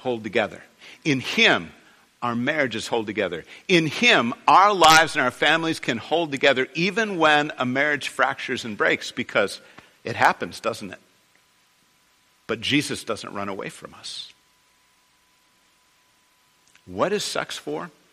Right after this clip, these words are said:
<laughs> In the relationship world of today, sex is something you do in order to make sure it's something you check out. Ideally, remember,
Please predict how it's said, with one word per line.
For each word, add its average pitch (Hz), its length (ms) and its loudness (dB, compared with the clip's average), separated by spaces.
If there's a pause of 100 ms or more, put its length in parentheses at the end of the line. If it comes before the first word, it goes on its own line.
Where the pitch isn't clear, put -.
(160)
<laughs> - 100 -14 (1120)
In 113 100 -8
the 110 80 -6
relationship 135 680 -2
world 123 240 -4
of 107 80 -8
today, 110 440 2 (1200)
sex - 420 -2
is 170 120 -8
something 120 420 -8
you 107 140 -4
do 110 260 -6
in 110 200 -8
order 123 240 -2
to 120 60 -4
make 123 180 -2
sure 170 480 -6 (1600)
it's 156 140 -10
something 202 280 -4
you 180 100 2
check 185 280 0
out. 220 260 2 (480)
Ideally, 135 720 0 (200)
remember, 156 440 0